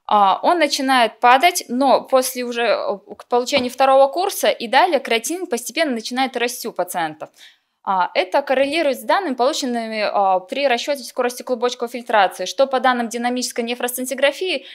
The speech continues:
что по данным, а, расчетных формул. А, что мы видим? Что, а, С К Ф сначала растет,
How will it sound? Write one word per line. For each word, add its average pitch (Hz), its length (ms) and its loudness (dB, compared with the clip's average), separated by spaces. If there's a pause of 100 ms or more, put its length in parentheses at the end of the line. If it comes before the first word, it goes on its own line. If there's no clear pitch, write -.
что - 220 -4
по 285 160 0
данным, 254 340 0
а, 202 360 4
расчетных 240 480 -4
формул. 160 420 -2 (500)
А, 202 220 4
что - 160 -6
мы 302 160 -2
видим? 202 320 -4
Что, 233 800 2
а, 208 680 4
С 247 120 -4
К 294 60 4
Ф 226 140 4
сначала 285 400 -2
растет, 403 380 -2